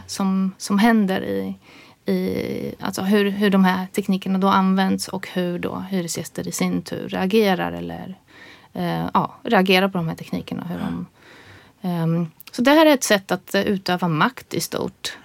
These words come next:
från fastighetsägarhåll och, eh, försöka splittra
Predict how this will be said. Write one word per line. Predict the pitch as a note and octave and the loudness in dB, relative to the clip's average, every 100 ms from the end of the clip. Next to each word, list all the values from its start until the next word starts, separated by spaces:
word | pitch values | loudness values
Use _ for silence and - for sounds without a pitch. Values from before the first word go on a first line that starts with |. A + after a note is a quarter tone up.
| - | -8
från | - F3+ F3 F3+ F3 E3 | 0 0 2 0 -2 -4
fastighetsägarhåll | - F#3+ - - - - - E3+ D#3+ D#3+ - - F#3+ - | -2 -2 -2 -6 -6 -6 -6 -4 -4 -4 -4 -6 -8 -8
och, | F#3+ F3 E3+ _ - | -6 -4 -8 _ -4
eh, | F3+ E3+ E3 | -2 -2 -2
försöka | - F#3+ E3 C3+ F3+ | -4 -2 -4 -4 -8
splittra | - E3 - G3 F#3 D#3+ D#3+ | -6 -8 -6 0 4 4 0